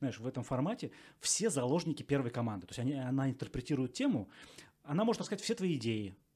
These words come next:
То есть вы готовитесь по этой теме, вы придумываете аргументы, они должны отличаться. Но ты же не знаешь, что скажут первые люди перед тобой. Два человека. И ты такой записал себе пять идей,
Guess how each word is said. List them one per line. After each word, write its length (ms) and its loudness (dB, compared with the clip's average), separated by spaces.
То 60 -14
есть 80 -6
вы 60 0
готовитесь 380 0
по 100 -2
этой 140 0
теме, 260 0
вы 80 0
придумываете 400 2
аргументы, 460 -2
они 120 0
должны 200 2
отличаться. 460 -4
Но 80 -2
ты 60 2
же 100 2
не 60 2
знаешь, 200 0
что 100 -4
скажут 240 -6
первые 260 -2
люди 160 -4
перед 200 -12
тобой. 300 -12
Два 180 -4
человека. 460 -6
И 80 -10
ты 80 -10
такой 340 -4
записал 320 -4
себе 160 -2
пять 220 0
идей, 380 -4